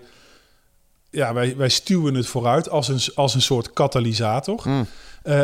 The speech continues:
Speaker 1: alleen in jouw vraag zat één dingetje van ook zonder ons. En daar vind ik, zit wel een kwestie van. Zijn wij dan de eerste soort die zichzelf ook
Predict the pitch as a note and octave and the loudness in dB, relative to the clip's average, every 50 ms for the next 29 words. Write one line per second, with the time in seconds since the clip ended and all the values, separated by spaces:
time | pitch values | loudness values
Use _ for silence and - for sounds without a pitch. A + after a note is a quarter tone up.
0 | C#3+ - - D3 D3 D#3 D#3+ D#3+ D#3 D#3+ D#3 D#3 D3 C#3+ A#2+ C3 D3+ E3 F3+ F#3 | 2 2 2 2 2 2 2 2 0 0 2 2 2 2 2 2 2 2 2 2
1 | - - E3+ D#3 - - F#3 G3 G3 F#3+ G3 F#3+ E3+ - - D3+ D3 D#3+ D#3 D#3 | 2 0 0 0 0 0 0 2 2 2 2 2 0 0 0 -2 0 0 0 0
2 | - D#3+ C#3+ - - - E3+ G3+ F#3+ C#3+ B2 A2+ A2+ A#2 A2+ G#2+ - - - - | 0 -2 -2 -2 -2 0 0 0 0 0 -2 -2 -4 -4 -6 -6 -6 -10 -10 -14
3 | _ _ - - - - - C3+ C#3 B2+ D#3+ E3+ F#3 F3 E3+ F3 E3 D#3+ C#3+ - | _ _ -20 -20 -18 -10 -6 -2 0 2 4 4 4 2 2 2 2 0 0 -4
4 | D3+ - - - E3+ D#3+ D#3 D#3 D3 C#3 B2+ - - F3 D#3 - - C#3+ B2+ B2 | -6 -8 -4 -2 0 0 2 2 0 0 0 0 0 0 0 0 0 -2 -2 0
5 | A#2+ B2 - D#3 D3 D3 D#3 D#3+ D#3+ D#3 C#3+ C#3+ C#3 D3+ D#3+ F#3 F3 - - D3 | 0 0 0 2 2 4 4 2 4 2 2 0 2 2 2 0 0 0 -2 -2
6 | - - E3 F3 G3 F#3+ - - E3 D3 C3+ C#3+ C3+ - - E3+ E3 D#3 - - | 0 2 2 2 2 0 0 0 0 0 2 0 0 0 2 4 4 2 2 0
7 | D#3 C#3+ C#3+ - - - | 0 0 0 0 -4 -10